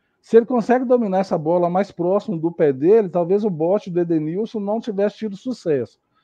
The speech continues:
Mas ele até faz um domínio orientado legal, mas a bola sai demais do pé dele. O Edenilson mais rápido, faz o corte, essa bola vai sobrar pro Depena, que tá aqui, assinalado aqui, ó, e o Depena que vai conduzir.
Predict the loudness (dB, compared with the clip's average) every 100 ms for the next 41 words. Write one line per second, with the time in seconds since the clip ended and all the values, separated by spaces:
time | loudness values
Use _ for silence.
0 | _ _ _ 0 4 2 2 0 2 2
1 | 2 2 2 0 0 0 0 0 0 0
2 | 0 0 0 0 -2 -2 0 0 -2 -4
3 | _ 2 4 4 2 -2 -2 -2 -2 0
4 | 0 2 0 0 -2 0 2 0 -4 -2
5 | 0 0 2 0 0 -6 -14 _ _ _
6 | _ 2 2 0 -4 -2 0 0 -2 -4
7 | 0 0 2 0 0 2 2 2 2 2
8 | 2 -6 -4 -6 -4 -6 -6 -12 -12 _
9 | -12 -6 -4 -2 0 -2 -4 -8 -10 -8
10 | -8 -10 _ _ _ -2 0 -2 -4 -6
11 | -6 -2 -4 -4 -6 -6 -6 -8